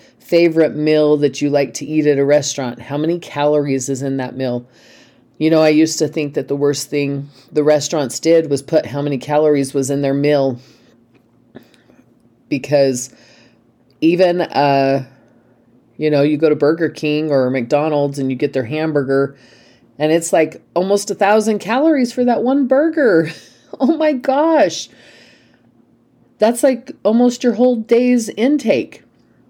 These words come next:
It's crazy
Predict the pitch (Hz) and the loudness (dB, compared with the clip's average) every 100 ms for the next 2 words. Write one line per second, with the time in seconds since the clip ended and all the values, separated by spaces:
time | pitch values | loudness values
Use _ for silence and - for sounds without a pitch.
0 | _ _ _ _ _ _ _ _ - _ | _ _ _ _ _ _ _ _ -20 _
1 | _ 139 143 - - 196 220 262 240 147 | _ -10 -10 -12 -4 0 2 2 2 0
2 | 123 | -2